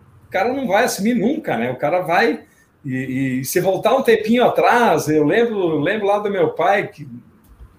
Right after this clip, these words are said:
Deus o tenha, coitadinho, que, que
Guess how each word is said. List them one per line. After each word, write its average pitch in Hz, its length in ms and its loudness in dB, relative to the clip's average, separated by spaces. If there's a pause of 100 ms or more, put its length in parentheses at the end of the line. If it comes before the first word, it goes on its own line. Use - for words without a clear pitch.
Deus 151 220 -2
o 147 100 -10
tenha, 185 300 -2
coitadinho, 165 720 -2 (760)
que, 156 680 4
que 147 480 2